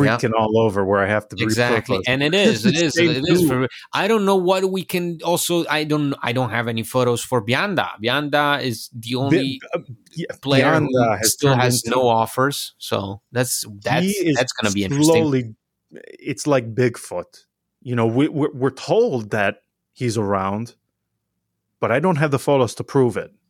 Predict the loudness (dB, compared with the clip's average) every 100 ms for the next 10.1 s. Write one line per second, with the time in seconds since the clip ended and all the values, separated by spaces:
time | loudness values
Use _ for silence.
0 | _ _ _ -4 -4 0 2 4 4 2
1 | 0 2 0 0 -2 2 2 2 0 -4
2 | -2 0 -2 -4 -4 0 2 2 2 -2
3 | -4 _ _ _ _ _ -10 -2 2 2
4 | 0 -2 0 0 0 0 -2 -2 -6 -8
5 | -10 -8 -4 0 0 -2 -4 0 2 2
6 | 0 -2 -2 0 0 -2 -6 -10 _ _
7 | -18 -14 -8 0 2 2 0 -2 -4 -6
8 | -6 -6 -4 -4 -2 0 0 2 2 0
9 | -2 -2 -2 -2 -4 -2 -2 -2 -4 -10